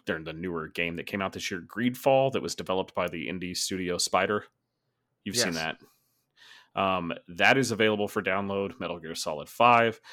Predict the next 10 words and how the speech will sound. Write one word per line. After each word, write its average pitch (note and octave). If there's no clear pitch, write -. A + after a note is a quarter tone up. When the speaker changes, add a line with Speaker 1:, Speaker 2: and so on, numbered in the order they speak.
Speaker 1:
um, D2+
Uncharted F#2
Four, A2+
the G2+
bigger A2
games, G2+
the E2
first A2+
Doom, G2+
uh, D#2+